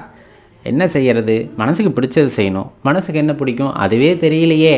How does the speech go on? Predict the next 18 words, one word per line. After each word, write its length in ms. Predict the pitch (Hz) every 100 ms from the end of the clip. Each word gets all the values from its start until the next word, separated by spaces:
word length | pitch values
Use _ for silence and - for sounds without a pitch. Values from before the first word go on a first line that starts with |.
| 127
அதைத்தானே 480 | - 135 156 180 202
தினம் 300 | 180 175 175
தினம் 240 | 180 175
தேடிக்கிட்டு 380 | 160 160 151 151
இருக்கோம். 340 | 139 147 127 - - - - - - - - 117
எப்ப 340 | 123 - - 196
உண்மையான 600 | 143 151 156 156 160 180 185
சந்தோஷத்தை 640 | 131 135 147 147 147 143
அந்த 180 | 120 113
மனசு 380 | 107 139 156 135 107
உணருதோ 540 | 113 147 123 101 98 120 104 - - - - -
அப்பதான் 560 | 110 - 151 147 170 226 220 -
அதுக்கு 360 | 120 139 - 151 240 240 107
அதை 160 | 107 165 -
பிடிக்கும். 540 | 117 110 107 - 113 98 - -
அப்ப 160 | 131 151
நீங்க 180 | 135 120 98
பல 240 | 101 127